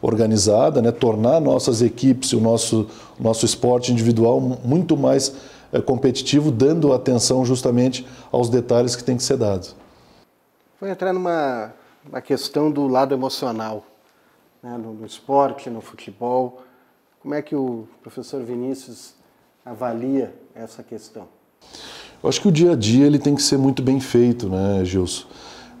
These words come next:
Speaker 1: A gente fala e ouve muito os treinadores falarem, né, eh, que o treinador precisa dar confiança para os seus atletas.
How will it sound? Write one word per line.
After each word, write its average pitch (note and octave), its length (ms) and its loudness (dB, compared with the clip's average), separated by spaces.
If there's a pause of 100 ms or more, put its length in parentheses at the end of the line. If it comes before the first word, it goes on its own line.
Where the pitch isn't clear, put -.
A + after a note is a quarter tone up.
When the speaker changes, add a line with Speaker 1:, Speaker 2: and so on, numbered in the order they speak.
Speaker 1:
A G#2 60 -8
gente F#2+ 260 -2 (220)
fala G#2 460 2
e G2+ 180 6
ouve G#2+ 200 2
muito G#2+ 300 2
os G2+ 120 0
treinadores G#2 560 2
falarem, G2+ 520 2
né, F#2+ 260 0 (500)
eh, G2 260 -2
que G2 160 -2
o F#2+ 60 2
treinador G#2 320 2
precisa C3+ 240 0
dar C3 160 0
confiança B2 680 0
para G2 160 0
os F#2+ 140 0
seus G2+ 180 0
atletas. F#2+ 580 0